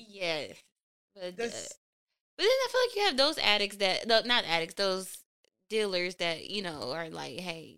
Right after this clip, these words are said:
Speaker 1: you know, they're somewhat respectful to the community. And they
Speaker 2: Yeah.
Speaker 1: don't want people to die, but I just don't, mm-mm. Addicts, people that sell drugs, they're not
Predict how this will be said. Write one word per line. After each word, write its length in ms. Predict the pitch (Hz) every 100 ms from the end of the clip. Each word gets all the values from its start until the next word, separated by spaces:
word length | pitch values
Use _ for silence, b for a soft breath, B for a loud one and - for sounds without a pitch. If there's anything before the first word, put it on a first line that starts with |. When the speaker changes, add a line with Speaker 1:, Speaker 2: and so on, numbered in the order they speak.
| _
Speaker 1:
you 80 | 165
know, 200 | 98 175
they're 140 | 180 180
somewhat 440 | - 180 170 -
respectful 720 | 175 - - 160 - - - _ _ _ -
to 120 | 170 160 160 165
the 60 | 175
community. 320 | - 175 165 156 160 160 _ _ _ _ _ _ _ _
And 120 | 185 180
they 60 |
Speaker 2:
Yeah. 60 | 180
Speaker 1:
don't 100 | 180
want 220 | 175 170 -
people 260 | 190 175
to 100 | 175
die, 680 | 170 170 165 165 165 170 170 175
but 220 | 175 156 -
I 80 |
just 240 | 185 180 175 -
don't, 380 | 180 175 175 - _ _ _ _ _ _ _ -
mm-mm. 520 | 262 220 190 180 180 - _ 190
Addicts, 420 | 233 254 233 - _ _ _ _
people 220 | _ 262 240
that 120 | 226
sell 180 | 226 208
drugs, 300 | 202 196 196
they're 120 | 202
not 260 | 208 185